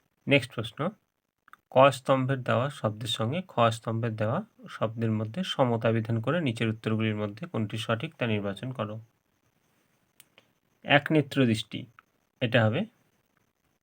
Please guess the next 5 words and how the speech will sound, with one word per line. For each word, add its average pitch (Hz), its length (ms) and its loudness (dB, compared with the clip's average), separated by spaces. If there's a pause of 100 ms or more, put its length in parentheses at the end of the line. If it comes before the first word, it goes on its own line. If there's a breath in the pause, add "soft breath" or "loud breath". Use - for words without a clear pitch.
(560)
মণ্ডল 147 380 6
বসুর 127 260 2
বই 117 160 0
থেকে 120 220 -2 (400)
পেজ 120 140 2